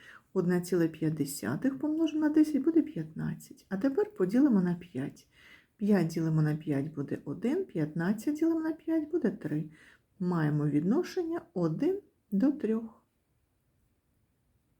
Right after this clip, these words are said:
Ми замінили відношення дробових чисел відношенням натуральних чисел.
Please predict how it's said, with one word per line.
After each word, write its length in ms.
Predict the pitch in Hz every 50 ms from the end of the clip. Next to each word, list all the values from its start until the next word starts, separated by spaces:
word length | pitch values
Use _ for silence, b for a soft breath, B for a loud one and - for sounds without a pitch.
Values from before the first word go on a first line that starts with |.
| _ _ _ _ _ _ _ _ _ _ _ _ _ _ _ _ _ _ _ b b b b b b b b b b -
Ми 160 | 254 294 392
замінили 520 | 359 311 269 233 208 190 185 185 180 180 170
відношення 540 | 160 170 160 170 165 160 156 - 160 160 156
дробових 600 | 156 180 165 156 156 160 160 165 208 254 254 -
чисел 420 | - - 339 339 - - 381 311
відношенням 560 | 214 165 143 151 175 226 302 - 277 269 277
натуральних 680 | 233 202 202 - - - - 135 139 139 73 - -
чисел. 400 | - - - - - - - -